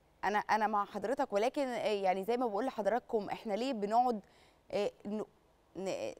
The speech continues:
يعني نشرح لحضراتكم؟ لأنه إحنا ممكن نكون بنتفرج على المناورة حسم عشرين عشرين. طبيعة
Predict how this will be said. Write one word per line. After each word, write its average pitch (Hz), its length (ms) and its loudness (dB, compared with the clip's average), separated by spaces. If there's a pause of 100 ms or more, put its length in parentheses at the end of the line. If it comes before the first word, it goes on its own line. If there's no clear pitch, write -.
(180)
يعني 180 360 2
نشرح 262 320 2
لحضراتكم؟ 226 460 0
لأنه 269 460 0
إحنا 302 200 -2
ممكن 285 260 0
نكون 277 280 -2
بنتفرج 269 480 0
على 247 300 4
المناورة 247 580 2
حسم - 320 -8
عشرين 190 300 -4
عشرين. 165 320 -6
طبيعة 311 280 0